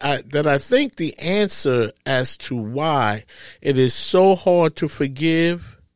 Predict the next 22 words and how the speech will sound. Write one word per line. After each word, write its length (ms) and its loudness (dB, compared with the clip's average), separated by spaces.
as 180 2
I 160 4
asked 560 -2
a 80 -8
few 240 -2
minutes 340 2
ago 280 4
or 120 4
a 40 0
minute 360 2
ago, 400 0
is 200 4
because 520 2
the 140 4
pain 760 -2
you 160 -2
feel 800 2
when 260 -4
you 180 -2
have 340 -2
been 300 0
wrong, 680 2